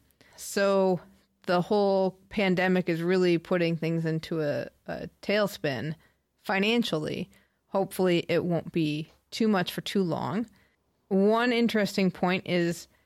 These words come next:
when we were talking about the, the new norm and Agenda twenty twenty, where they wanted bids to be less money, the cities who bid for twenty twenty-six spent five million dollars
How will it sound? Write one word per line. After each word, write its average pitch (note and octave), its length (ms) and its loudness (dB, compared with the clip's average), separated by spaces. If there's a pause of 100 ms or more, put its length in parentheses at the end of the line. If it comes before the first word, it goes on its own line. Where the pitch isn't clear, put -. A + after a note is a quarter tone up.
(280)
when F3+ 300 2
we F#3 140 4
were F3+ 120 4
talking F3+ 460 -2
about E3 340 0
the, D3+ 320 4
the D#3+ 100 -2
new E3+ 180 4
norm E3 560 2
and E3 200 -2
Agenda D3+ 400 0
twenty D3+ 400 -4
twenty, D#3+ 600 -2 (400)
where D#3+ 640 2 (280)
they F#3 220 2
wanted F3 400 2
bids E3 360 0
to - 120 -2
be G#3+ 180 2
less G3 320 0
money, A3 320 0 (380)
the F#3+ 720 0 (360)
cities A#3+ 560 0
who A3+ 160 2
bid F#3 340 2
for F3 320 0
twenty F#3 480 0
twenty-six F3 840 -2
spent D#3+ 540 -2 (140)
five E3+ 420 -2
million F3 320 2
dollars D#3 640 0